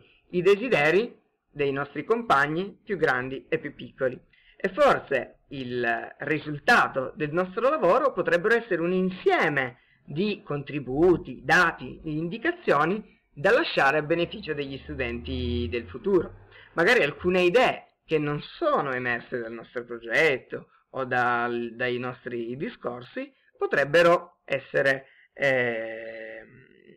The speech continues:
potrebbero venire fuori da questo lavoro, oltre che magari, chissà, ne potrebbe uscire un contributo originale per tutti. Questa è la proposta che volevo farvi per lavorare sulle relazioni.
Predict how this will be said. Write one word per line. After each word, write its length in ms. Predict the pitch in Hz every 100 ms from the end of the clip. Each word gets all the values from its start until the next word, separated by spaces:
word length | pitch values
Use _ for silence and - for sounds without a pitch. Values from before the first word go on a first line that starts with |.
| _ - -
potrebbero 500 | 156 151 165 160 143
venire 380 | 165 180 190 190
fuori 500 | 143 117 127 170 _
da 120 | - 254
questo 360 | 127 - 151
lavoro, 540 | 139 123 117 120 127 - _ _ _ 508
oltre 280 | 339 - 160
che 80 | 175
magari, 480 | 233 233 123 131 - _
chissà, 520 | 190 185 - - - _
ne 140 | 165
potrebbe 420 | 165 180 160 143
uscire 640 | 147 - 143 135 135 131 - _ _ -
un 160 | 165
contributo 1200 | 151 151 147 156 143 139 139 143 135 131 123 127 -
originale 960 | 151 151 147 131 151 127 131 147 180 - -
per 220 | 160 127
tutti. 460 | 123 117 - 143 _ _ _ _ _ _ _ _ _ _
Questa 540 | - 254 - 302 - -
è 120 | 147
la 120 | 151 139
proposta 460 | 135 123 123 139
che 100 | 135
volevo 380 | 120 120 120 123
farvi 480 | - 180 196 226 -
per 380 | - 127 117 _
lavorare 920 | 123 135 147 190 120 117 147 - _ _
sulle 340 | - 160 151
relazioni. 640 | 135 127 123 - 123 -